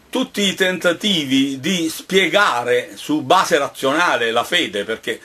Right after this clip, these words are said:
secondo questo atteggiamento fideista all'inizio di ogni cosa ci deve essere la fede verso una, mm, comunicazione fatta da Gesù Cristo. Io che avevo questi due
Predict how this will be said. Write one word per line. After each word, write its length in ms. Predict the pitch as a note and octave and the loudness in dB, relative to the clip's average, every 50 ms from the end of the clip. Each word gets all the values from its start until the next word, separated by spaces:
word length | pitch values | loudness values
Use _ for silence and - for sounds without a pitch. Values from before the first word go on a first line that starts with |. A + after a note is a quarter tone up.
| - _ | -18 _
secondo 440 | - - B2+ - D#3+ F3 E3 D3+ C#3 | -10 -8 -4 -2 0 2 2 2 2
questo 220 | - C3+ C3+ C#3 | 2 0 2 2
atteggiamento 640 | B2+ - - C3+ B2+ C3+ C#3+ D3+ D#3+ D#3+ D#3 C#3 C3 | 0 2 0 0 2 2 2 4 2 2 0 -2 -2
fideista 720 | C3 C3 B2 C3+ D3+ F3 F3+ - - - - A#2 G#2+ - - - - - - - _ _ _ - - - | -2 0 2 2 2 2 0 -2 -4 -4 -2 -2 -2 -2 -6 -12 -20 -20 -20 -20 _ _ _ -20 -4 -2
all'inizio 680 | - B2+ B2+ C#3+ D#3 F#3+ G#3+ F#3+ - - D#3 C#3 C3 | -2 0 2 0 0 0 -2 -4 -4 -2 0 0 2
di 100 | B2+ C#3+ | 2 0
ogni 240 | C#3 C#3+ C#3+ C3+ - | 2 2 0 -2 0
cosa 380 | - F#3 F3+ D3+ - C3 A2+ | 2 2 2 4 2 0 -2
ci 120 | - B2+ A#2+ | -2 -4 0
deve 200 | A#2+ A#2+ C3 D3 | 2 2 2 2
essere 300 | C3+ - - B2+ A2+ A2+ | 0 -2 -2 -2 0 0
la 120 | A2 A2 | 0 -2
fede 400 | - - E3 E3 B2+ G#2+ A2 G#2 | 0 0 0 0 2 0 -2 0
verso 520 | G#2 A2 A2 - - - A2+ G#2 G2+ G2 - - - - _ _ _ _ | 0 0 -2 -2 -4 -6 -4 -4 -4 -6 -8 -16 -20 -20 _ _ _ _
una, 440 | - A2+ A2+ A2 G#2 G2+ G2+ F#2 - - _ _ _ _ _ _ _ _ | -8 -6 -2 -2 -2 -2 -2 -4 -8 -12 _ _ _ _ _ _ _ _
mm, 260 | G#2 G#2 G2+ G2 G2+ G2 - _ | -12 -12 -10 -10 -12 -14 -14 _
comunicazione 1200 | - B2 C3+ C#3+ C#3+ C#3+ C3+ - - - - - - - F#3+ F3+ C3+ A#2 G#2 G2+ G2+ G2 F#2+ - - _ _ _ _ _ _ - G#2+ | -4 -2 0 0 0 0 0 0 0 -2 -2 -6 -4 -2 0 0 0 0 -2 -6 -8 -8 -10 -12 -18 _ _ _ _ _ _ -20 -4
fatta 380 | - C#3 C#3+ B2+ - - B2 | 0 2 2 2 0 -2 -4
da 140 | G#2+ G#2 G#2 | -2 -2 -4
Gesù 260 | G#2 A2 G#2 G#2 A#2 | -4 -6 -6 -8 -8
Cristo. 680 | G#2+ B2 B2 A2+ G2+ - - - - D3 E3 G3 G#3 - - - - - - - - - - - _ _ _ _ | -8 -6 -6 -6 -8 -8 -10 -6 0 0 0 0 0 -4 -12 -20 -20 -20 -20 -20 -20 -20 -20 -20 _ _ _ _
Io 380 | - G3+ A3+ G3 E3 D#3+ D#3+ D#3 | -2 0 2 4 4 4 2 2
che 140 | - D3+ D3 | 2 2 2
avevo 380 | C#3+ C#3+ D#3+ D#3 - C#3 - | 2 2 0 0 0 -2 -4
questi 480 | - - C#3+ C#3 - - - C3+ C3 B2+ | 0 -2 -2 -2 -2 -4 -2 -2 -2 0
due 480 | E3+ G#3+ F#3 D#3 C3+ B2+ B2+ B2 - | 0 2 4 6 6 6 4 2 -2